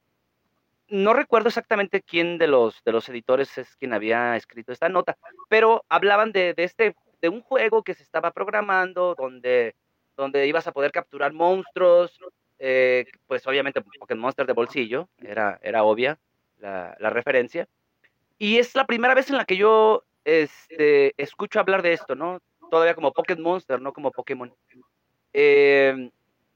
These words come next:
me explota la cabeza, les comento.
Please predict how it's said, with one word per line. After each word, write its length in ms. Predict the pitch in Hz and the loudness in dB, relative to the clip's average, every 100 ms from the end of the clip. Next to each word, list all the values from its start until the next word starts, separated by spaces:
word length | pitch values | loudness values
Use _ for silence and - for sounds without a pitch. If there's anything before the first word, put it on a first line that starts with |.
| _ _ _ _ _ | _ _ _ _ _
me 200 | 147 160 | 0 0
explota 400 | 160 - 208 - | 0 0 2 2
la 80 | 170 | 0
cabeza, 440 | 151 143 143 117 - _ _ - | 0 0 -2 -8 -10 _ _ -8
les 160 | 139 | -6
comento. 400 | - 156 156 113 | -4 -2 -2 -4